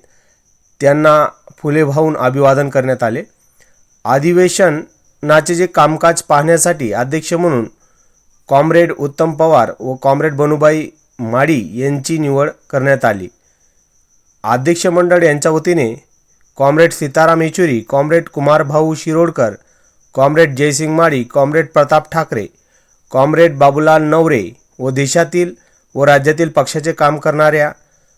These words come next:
व शहीद झालेल्या कॉम्रेडांना श्रद्धांजली वाहण्यात आली. अधिवेशनाचे उद्घाटन राज्याचे सचिव मंडळ सदस्य कॉम्रेड नथुभाऊ साळवे यांनी केले. उद्घाटन प्रसंगी भाषण केले. त्यानंतर तालुका सेक्रेटरी कॉम्रेड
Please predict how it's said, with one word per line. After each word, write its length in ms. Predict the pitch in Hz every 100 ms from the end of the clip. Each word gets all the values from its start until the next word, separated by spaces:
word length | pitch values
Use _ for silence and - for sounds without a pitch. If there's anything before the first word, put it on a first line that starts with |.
| _ -
व 100 | 135
शहीद 340 | - 156 160
झालेल्या 600 | 151 160 160 160 160 160 - -
कॉम्रेडांना 640 | 147 143 151 156 165 147 120
श्रद्धांजली 560 | - 143 147 156 151 160
वाहण्यात 420 | 151 135 143 120
आली. 240 | 113 98 76 _ _ _ _ _ _
अधिवेशनाचे 680 | 113 127 151 160 170 175 175
उद्घाटन 500 | 165 151 185 160 127
राज्याचे 400 | 131 131 147 156
सचिव 320 | - 139 170
मंडळ 360 | 170 175 151 113 - _ _ -
सदस्य 520 | 156 170 - 151 127
कॉम्रेड 400 | 139 139 156 143
नथुभाऊ 520 | 139 131 156 156 160
साळवे 500 | 147 165 165 135 98 - _ _ _ _ _ _ _ _ _ _ -
यांनी 360 | 123 135 151
केले. 320 | 151 151 156 175 _ _ _ _ _ _ _ _
उद्घाटन 540 | 123 143 135 160 175 175
प्रसंगी 400 | 170 143 160 165
भाषण 400 | 127 127 165 165
केले. 300 | 165 120 101 _ -
त्यानंतर 440 | 139 156 160 160
तालुका 420 | - 135 135 143
सेक्रेटरी 580 | 139 139 143 143 151 156
कॉम्रेड 580 | - 135 139 147 143